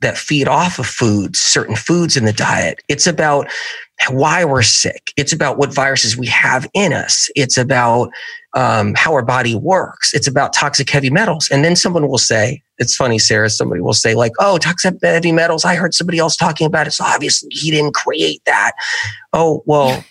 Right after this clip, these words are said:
<laughs> actually, <laughs> thirty-five plus years now of lecturing, educating professionals. I worked on two hundred and fifty thousand individuals one-on-one before the publication of Medical Medium Book One in two thousand and fourteen.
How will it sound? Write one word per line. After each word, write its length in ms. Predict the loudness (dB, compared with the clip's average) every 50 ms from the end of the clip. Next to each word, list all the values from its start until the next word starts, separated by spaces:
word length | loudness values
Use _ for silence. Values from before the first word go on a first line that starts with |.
| _ _ _
<laughs> 220 | _ _ _ _ -2
actually, 480 | -2 0 0 0 2 2 2 4 4 4 2 2 0 -2 -4 -4 -6 -8 -8
<laughs> 480 | -10 -10 -10 -12 -12 -16 -18 _ -12
thirty-five 720 | -6 -2 0 2 2 2 2 2 0 0 0 0 0 0 0
plus 320 | 0 0 0 0 0 2
years 320 | 2 2 2 2 2 0
now 400 | 0 0 0 0 0 -2 -4 -4 -8 _ _ -6 -4
of 180 | -2 -2 0 0
lecturing, 680 | 0 0 0 0 0 0 2 2 2 2 2 2 0 0 -4 -10 _ -2
educating 600 | 0 0 2 0 -2 -2 0 2 2 2 2 2
professionals. 800 | 0 0 -2 -2 0 0 0 0 0 0 2 2 2 2 0 -2 -4 -4 -2
I 60 | -2 0
worked 280 | 2 0 0 0 0
on 120 | 0 0 0
two 240 | 0 2 2 2
hundred 240 | 2 2 2 0 0
and 100 | 0 0
fifty 320 | 0 -2 -2 -4 -4 -6 -4
thousand 440 | -2 0 0 0 2 0 0 0 0
individuals 640 | 0 2 2 2 2 2 2 2 2 2 2 0 0
one-on-one 960 | 2 2 2 4 4 2 2 2 0 2 2 2 2 2 2 2 2 0
before 340 | 0 -2 -2 0 0 2 2
the 80 | 2 0
publication 800 | 0 0 0 2 0 0 0 0 0 0 2 2 2 2 0 0
of 180 | 0 -2 -4 -2 -2
Medical 300 | -2 -2 0 0 0 2
Medium 320 | 2 2 2 2 2 2
Book 200 | 0 0 -2 0
One 260 | 0 2 2 2 2
in 120 | 0 0 -2
two 120 | -4 -4
thousand 380 | -2 -2 0 0 0 0 2 2
and 120 | 0 2
fourteen. 580 | 0 0 0 0 -2 -2 0 2 2 0 -2